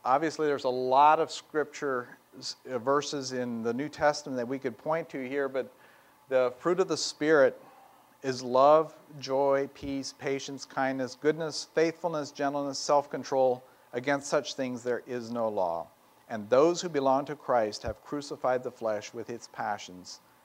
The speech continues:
and desires. The fruit of the Spirit we will produce, the fruit of the Spirit will be produced in a life-giving tree. And then Darren read Colossians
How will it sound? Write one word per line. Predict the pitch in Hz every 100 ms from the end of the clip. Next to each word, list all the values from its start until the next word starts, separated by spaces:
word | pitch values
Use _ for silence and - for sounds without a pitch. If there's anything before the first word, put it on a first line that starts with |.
| _ _ _ _ _ _
and | 123 117
desires. | 110 104 95 92 87 73 - - _ _ _ _
The | 113
fruit | - 160 190
of | 196
the | 170
Spirit | - - 147 151 143 135 - - _ _ _ _ _ _ _ _ _ _ _ _ _ 117
we | 139
will | 156 156 147
produce, | 143 - 135 123 123 101 - - - _ - - _ _ _ _ _
the | 110
fruit | - 160
of | 165
the | 139
Spirit | - 151 139 127
will | 117 135 151
be | 135 123
produced | - 107 107 101 95 - - _
in | 135 131
a | 113
life-giving | 110 107 107 - - 101 95 87
tree. | - 110 101 82 - _ _ _ _ _ _ _ _ _ _ _ - - -
And | 127
then | 135 123
Darren | 147 160 175 143
read | 131 131 120
Colossians | - 131 131 139 - 135 110